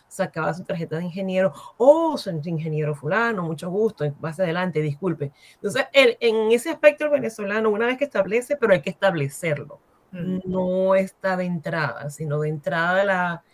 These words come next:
Speaker 1: la idea, para un ejemplo, hace muchos años fui a, trabajé como reservacionista en el Hotel Holiday Inn de Caracas, y todo el mundo que trabajaba en el front desk o en el departamento de, mm,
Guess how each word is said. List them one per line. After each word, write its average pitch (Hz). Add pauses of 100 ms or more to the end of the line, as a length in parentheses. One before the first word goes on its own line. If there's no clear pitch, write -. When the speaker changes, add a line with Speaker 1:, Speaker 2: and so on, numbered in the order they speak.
(220)
Speaker 1:
la 190
idea, 233 (380)
para 170
un 180
ejemplo, 185
hace 185
muchos 262
años 165
fui 175
a, 165 (500)
trabajé 190
como 220
reservacionista 180
en 175
el 160
Hotel 151
Holiday 175
Inn 269
de 175
Caracas, 147 (420)
y 226 (140)
todo 214
el 262
mundo 277
que 269
trabajaba 214
en 175
el 165
front 196
desk 208
o 190
en 170
el 156
departamento 147
de, 190
mm, -